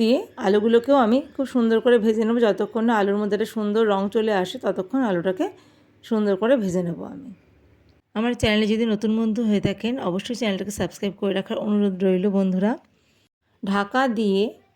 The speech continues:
দু মিনিট আমি রান্নাটা হতে দিয়েছি একদম লো ফ্লেমে। এখানে দেখুন আলুটাও কিন্তু ফিফটি পার্সেন্ট সেদ্ধ হয়ে গেছে, আলুর মধ্যে একটা সুন্দর রং চলে এসছে।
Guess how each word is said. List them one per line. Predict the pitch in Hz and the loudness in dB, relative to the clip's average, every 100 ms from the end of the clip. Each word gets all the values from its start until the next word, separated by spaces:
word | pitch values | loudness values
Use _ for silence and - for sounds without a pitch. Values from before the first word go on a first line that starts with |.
| _ _ _ - | _ _ _ -2
দু | 233 254 | 2 4
মিনিট | 240 262 - 202 | 4 2 0 0
আমি | 214 330 - | 0 -2 -4
রান্নাটা | 190 190 220 196 | -2 -2 -2 -2
হতে | 190 214 | 0 0
দিয়েছি | 202 185 - 320 415 _ _ _ _ - | 0 -2 -2 -8 -8 _ _ _ _ -6
একদম | 202 196 247 226 | -4 0 2 4
লো | 220 220 | 2 2
ফ্লেমে। | 220 202 277 415 _ _ _ _ _ | 0 2 -2 -6 _ _ _ _ _
এখানে | - 247 220 208 | -6 -2 0 0
দেখুন | 214 269 | 0 2
আলুটাও | 196 196 233 | 2 2 2
কিন্তু | 240 220 | 0 -4
ফিফটি | 240 220 214 | -4 -6 -4
পার্সেন্ট | 220 214 226 - | -4 -2 -4 -2
সেদ্ধ | 196 180 208 | -2 0 -2
হয়ে | 208 233 220 | 2 2 2
গেছে, | 202 208 269 | 0 0 -2
আলুর | 190 202 202 | 0 0 0
মধ্যে | 208 247 | 0 0
একটা | 208 240 233 | -2 -4 -4
সুন্দর | 202 190 240 202 | -4 0 0 0
রং | 180 208 | -2 -4
চলে | 202 170 - | -4 -4 -8
এসছে। | 165 - | -12 -16